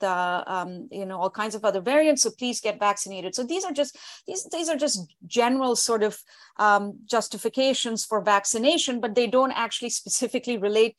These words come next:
to the travel vaccine mandate. So what exactly was the rationale? Uh, these are just general public health considerations from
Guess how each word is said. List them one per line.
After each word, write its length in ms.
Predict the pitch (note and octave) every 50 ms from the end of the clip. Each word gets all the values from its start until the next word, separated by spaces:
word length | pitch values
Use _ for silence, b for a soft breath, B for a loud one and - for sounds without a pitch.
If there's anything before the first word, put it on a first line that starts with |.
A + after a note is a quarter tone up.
| -
to 140 | A#3+ A3 G#3+
the 100 | F3+ G#3
travel 380 | G#3 - - G3+ G#3+ G#3 A3+ G#3
vaccine 420 | G#3+ G#3 G#3 - - G#3 G#3+ G#3
mandate. 420 | A3+ D#4 F#4 F4+ C#4 F#3+ D#3 - b b b b b b b b b b b
So 460 | b - - C4+ B3+ B3 B3+ B3 - -
what 300 | - G3+ G#3 C4 D4 D4+
exactly 420 | D4 A#3+ B3+ C4+ B3 A#3+ - C#4
was 160 | B3+ A#3+ A#3
the 120 | G3+ A3+ G3+
rationale? 680 | G3+ G#3 G3+ G3+ - - A3 B3+ D4 D4 G3+ - - _ _ _ _ _
Uh, 160 | - G3+ G3+
these 180 | G3 G#3+ C#4+ D4+
are 80 | F4+ D4
just 320 | C4 C#4 - - - F3
general 420 | - A#3 A#3+ B3+ C4+ C#4 C#4 C#4 -
public 340 | - - A#3+ G#3 B3 B3 -
health 220 | - A#3 A#3 A3
considerations 720 | - G#3+ G3+ - G#3+ G3+ G#3 G#3+ A#3 B3+ - - G#3+ G3+ -
from 160 | - G#3 F#3+